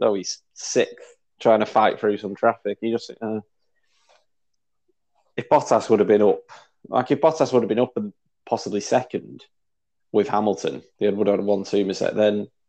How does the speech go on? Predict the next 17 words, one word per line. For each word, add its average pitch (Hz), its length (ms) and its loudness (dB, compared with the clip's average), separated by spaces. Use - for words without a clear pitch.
it's - 100 -16
a - 40 -6
different 78 260 -2
race 98 220 0
again, 120 240 2
isn't 123 140 -2
it? - 180 -4
So 98 280 -4
at - 100 -4
least, - 560 -2
at - 140 0
least 131 260 -4
Verstappen, 101 600 0
you 101 100 -6
could 98 180 0
say, 95 220 2
was 92 140 -2